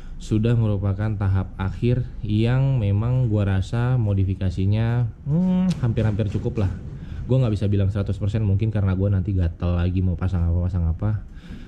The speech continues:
atau mungkin mau gua jual juga motornya, gua nggak tahu. Tapi at least gua sudah puas dengan modifikasi yang, eh, dari si kuning ini. Nah,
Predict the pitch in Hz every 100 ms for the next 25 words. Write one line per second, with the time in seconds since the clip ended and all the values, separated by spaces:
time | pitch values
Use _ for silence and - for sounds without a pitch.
0 | - 85 95 92 92 85 87 90 82 -
1 | - - - 90 90 85 90 85 87 92
2 | 113 107 101 101 110 104 90 80 87 87
3 | - 90 110 98 101 - 113 117 - -
4 | 90 101 98 101 92 - 98 - 98 95
5 | 92 90 90 87 85 85 98 98 98 110
6 | - - - - 87 87 85 92 - 98
7 | 92 87 85 87 85 - - - - -
8 | 95